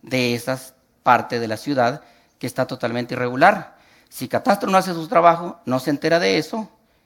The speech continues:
y eso va creciendo. <clears throat> Y luego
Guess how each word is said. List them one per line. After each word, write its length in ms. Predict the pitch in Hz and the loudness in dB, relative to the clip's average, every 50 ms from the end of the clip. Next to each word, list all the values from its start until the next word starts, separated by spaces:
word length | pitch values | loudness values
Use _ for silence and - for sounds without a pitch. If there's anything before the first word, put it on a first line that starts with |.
| _ _ | _ _
y 120 | 151 160 | 0 0
eso 180 | 160 160 175 151 | 0 2 2 2
va 140 | 151 143 151 | 2 2 2
creciendo. 520 | 156 127 - - 110 101 101 104 110 - _ _ _ _ _ _ _ _ _ _ _ _ _ - | 0 -4 -6 -6 -6 -6 -6 -8 -10 -14 _ _ _ _ _ _ _ _ _ _ _ _ _ 2
<clears throat> 320 | 277 - 262 - - - | 4 4 4 4 2 0
Y 100 | 190 190 | -4 -2
luego 540 | 190 202 202 180 170 190 220 247 - - | 2 4 4 6 6 4 4 4 0 -8